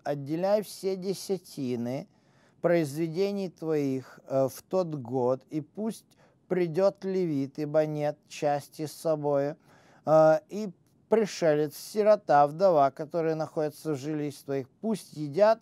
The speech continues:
и насыщаются". То есть есть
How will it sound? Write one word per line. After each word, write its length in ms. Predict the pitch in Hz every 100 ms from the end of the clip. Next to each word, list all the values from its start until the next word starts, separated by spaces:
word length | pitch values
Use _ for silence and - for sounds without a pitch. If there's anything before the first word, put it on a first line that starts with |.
| -
и 100 | 185
насыщаются". 1500 | 185 170 - - 202 - - 165 139 113 92 - - - _ _ _
То 80 | 214
есть 220 | 202 - _ _ _ _ _ -
есть 800 | 151 165 247 254 - - -